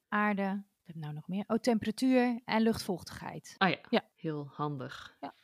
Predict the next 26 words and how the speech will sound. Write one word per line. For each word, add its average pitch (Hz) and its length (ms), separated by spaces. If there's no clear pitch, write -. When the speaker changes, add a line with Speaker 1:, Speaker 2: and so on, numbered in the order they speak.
Speaker 2:
Heb 226 160
je 294 80
nog 285 140
andere 269 300
tips 294 260
voor 254 260
te 247 140
bloeien? 285 420
Speaker 1:
Ja, - 100
die 208 120
balans 220 680
in 214 140
water 226 320
geven, 214 320
Speaker 2:
Ja. 151 80
Speaker 1:
denk 180 220
ik. 170 140
Ik 208 140
denk 233 160
dat 208 120
dat 254 140
wel 220 140
een 202 60
hele 202 180
goeie 208 500
is. - 300